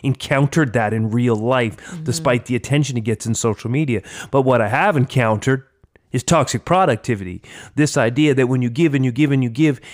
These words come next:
Speaker 1: and then it be-, sort of becomes the norm or the expectation, and then when you come back to this reciprocity, th-, th-, these are good connections. Like, how, do, if there isn't reciprocity, or is it,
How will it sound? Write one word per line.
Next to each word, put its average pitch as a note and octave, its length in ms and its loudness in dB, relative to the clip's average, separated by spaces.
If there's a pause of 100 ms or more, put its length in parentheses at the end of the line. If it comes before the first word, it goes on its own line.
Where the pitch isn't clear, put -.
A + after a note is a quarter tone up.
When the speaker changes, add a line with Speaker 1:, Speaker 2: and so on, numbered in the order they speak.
(140)
Speaker 1:
and C3+ 160 4
then D3+ 80 2
it C3+ 60 -2
be-, B2+ 120 0
sort C3 200 0
of - 20 -4
becomes A2+ 360 -2
the A2 100 -4
norm E3+ 560 2
or A#2 420 2
the G#2+ 220 -2
expectation, D3 640 -2
and B2 160 2
then C3+ 240 2 (360)
when B2 120 2
you B2 80 4
come B2+ 220 0
back A#2+ 240 0
to B2 80 -2
this A2 200 -2
reciprocity, B2 800 -4
th-, A2 220 -12
th-, B2 140 -8
these D3 180 0
are D#3+ 80 4
good A#2+ 240 -2
connections. C#3+ 540 -2
Like, A#2 160 -2 (480)
how, - 220 -10 (300)
do, - 120 -20 (1120)
if C#3 140 -4
there D#3 160 2
isn't G3 220 2
reciprocity, B2+ 880 0 (720)
or C#3 240 -8 (340)
is C#3+ 280 -4
it, C#3 200 -4